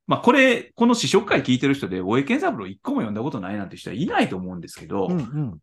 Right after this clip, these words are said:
Speaker 1: あの、もしそういう人がいるな、いたら、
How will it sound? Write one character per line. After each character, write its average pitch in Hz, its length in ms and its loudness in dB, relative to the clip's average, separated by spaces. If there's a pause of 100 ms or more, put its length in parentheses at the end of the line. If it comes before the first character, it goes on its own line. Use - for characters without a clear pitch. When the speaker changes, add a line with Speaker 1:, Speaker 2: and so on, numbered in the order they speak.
(100)
Speaker 1:
あ 120 160 0
の、 117 240 -2
も 147 220 0
し 104 680 2
そ - 200 -2
う 135 40 6
い - 20 2
う - 40 2
人 101 100 -6
が 80 100 -6
い 87 80 -6
る 90 100 -10
な、 87 140 -10 (200)
い 98 80 -18
た - 140 -6
ら、 - 200 -14